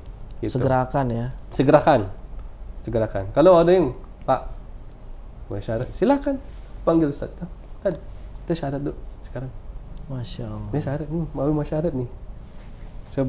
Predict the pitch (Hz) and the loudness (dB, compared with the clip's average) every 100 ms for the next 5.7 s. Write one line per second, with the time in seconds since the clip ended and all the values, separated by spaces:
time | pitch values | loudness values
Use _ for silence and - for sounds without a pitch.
0 | 127 - 107 117 113 110 117 107 123 120 | -2 -4 0 2 4 2 2 2 2 0
1 | - - - - - 107 139 220 160 143 | -4 -12 -14 -14 -2 6 8 8 8 6
2 | - 127 175 131 123 - - 101 92 95 | 6 8 8 8 4 2 -4 -4 -4 -2
3 | 117 156 160 - - - - - - - | 2 6 4 2 -8 -12 -12 -12 -12 -12
4 | - - - 185 190 196 180 185 175 - | -12 2 4 8 8 8 8 6 6 6
5 | 131 175 180 208 180 180 | 8 10 12 12 12 12